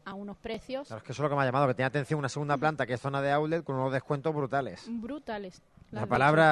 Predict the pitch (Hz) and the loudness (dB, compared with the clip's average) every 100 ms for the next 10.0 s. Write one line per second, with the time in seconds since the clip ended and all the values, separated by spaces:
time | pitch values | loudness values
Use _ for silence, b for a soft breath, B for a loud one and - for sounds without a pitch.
0 | 147 277 247 247 226 143 139 147 156 151 | 6 4 -2 -6 0 2 6 8 8 6
1 | 160 143 135 131 143 147 95 113 120 131 | 2 0 -2 2 4 4 0 -6 -4 0
2 | 151 151 127 147 127 87 - 135 123 156 | 2 2 2 2 -2 -6 -6 -4 -2 -2
3 | 107 76 95 104 101 98 98 107 101 143 | -4 -12 -12 -10 -8 -10 -8 -6 -4 -2
4 | 113 92 143 147 135 113 104 107 101 143 | -4 -4 0 0 0 -4 -4 -8 -6 -2
5 | 151 127 113 120 127 127 135 135 131 123 | -2 -2 -6 -6 -4 -2 0 0 0 -2
6 | 127 127 151 131 b b b - 92 107 | -4 0 0 0 b b b -10 -6 -4
7 | 110 117 123 110 104 98 147 160 104 110 | -2 0 0 2 0 0 -4 -4 -6 -8
8 | 139 113 98 98 104 135 131 123 127 113 | -8 -6 -6 -6 -6 -8 -6 -4 -4 -4
9 | 98 101 107 117 120 135 - 165 165 | -6 -8 -6 -4 0 -2 0 -2 -4